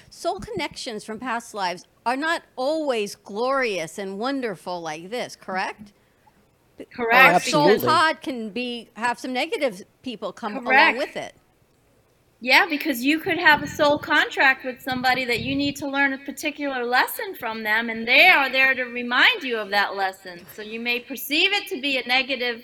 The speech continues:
Speaker 2: aspect, but maybe that's a trigger, and really, you know, like, like my ex-husband, I, I, I, I
Speaker 1: <laughs>
Speaker 2: continue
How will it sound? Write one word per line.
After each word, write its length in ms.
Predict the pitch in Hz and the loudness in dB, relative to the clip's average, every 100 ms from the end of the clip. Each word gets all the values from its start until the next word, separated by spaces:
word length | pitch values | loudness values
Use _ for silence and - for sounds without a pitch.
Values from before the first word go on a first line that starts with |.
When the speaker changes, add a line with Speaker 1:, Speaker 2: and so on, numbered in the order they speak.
| - - - - - | -18 -20 -20 -20 -2
Speaker 2:
aspect, 800 | - 285 415 - - 226 240 - - | 6 6 6 0 0 2 0 -4 -6
but 160 | 240 | -6
maybe 280 | 233 262 285 | -2 -4 -2
that's 280 | 285 277 277 | 0 -2 -2
a 40 | 262 | -12
trigger, 680 | - 349 392 349 277 233 - | -6 -4 -4 -2 -2 -4 -4
and 400 | 262 262 262 240 | -4 -4 -6 -8
really, 480 | 262 269 277 277 285 - _ _ _ _ | -6 -4 -4 -6 -10 -20 _ _ _ _
you 120 | 269 | -8
know, 180 | 262 262 | -4 -2
like, 240 | 254 254 254 - _ _ - | 0 -2 -4 -16 _ _ -4
like 200 | 254 247 | -4 0
my 160 | 269 | 0
ex-husband, 760 | 247 285 285 - 294 453 - 202 | 2 0 -2 -4 -2 -2 -6 -4
I, 200 | 170 208 - | -2 -2 -2
I, 460 | 214 214 - 220 220 320 | -4 -2 -4 -4 -6 -6
I, 140 | - 220 | -2 -4
I 40 | |
Speaker 1:
<laughs> 80 | 214 | -4
Speaker 2:
continue 520 | 381 233 - 240 247 | -10 -8 -8 -6 -8